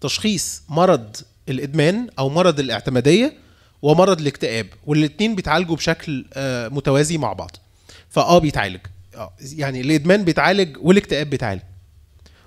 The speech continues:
ومعظم حالات الاكتئاب بتتعالج. يعني، يعني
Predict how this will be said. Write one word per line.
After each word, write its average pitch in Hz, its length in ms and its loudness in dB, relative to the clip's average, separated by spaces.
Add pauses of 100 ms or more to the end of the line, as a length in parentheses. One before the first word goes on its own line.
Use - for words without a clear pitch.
(100)
ومعظم 220 540 4
حالات 185 300 -2
الاكتئاب 165 400 -6
بتتعالج. 117 520 -6
يعني، 135 340 -4
يعني 143 300 -2